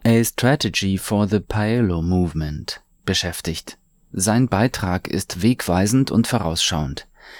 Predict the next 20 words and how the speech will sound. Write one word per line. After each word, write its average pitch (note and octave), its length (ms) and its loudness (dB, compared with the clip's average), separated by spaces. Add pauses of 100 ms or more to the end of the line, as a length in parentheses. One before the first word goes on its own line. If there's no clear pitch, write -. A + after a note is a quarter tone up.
(200)
Er G#2+ 100 6
nimmt C#3 280 6
die - 80 4
Erfolge B2+ 420 0
von G2 240 2
Donald A2+ 320 4
Trump A2 320 2
in G2+ 160 4
den - 180 0
U F2+ 140 0
S - 180 -2
A A2+ 360 -4
und - 240 4
jüngst B2 340 4
von A#2 260 2
Javier G2+ 380 2
Milei G2+ 540 2
in G#2 180 4
Argentinien G2+ 720 4
vorweg. E2+ 560 -2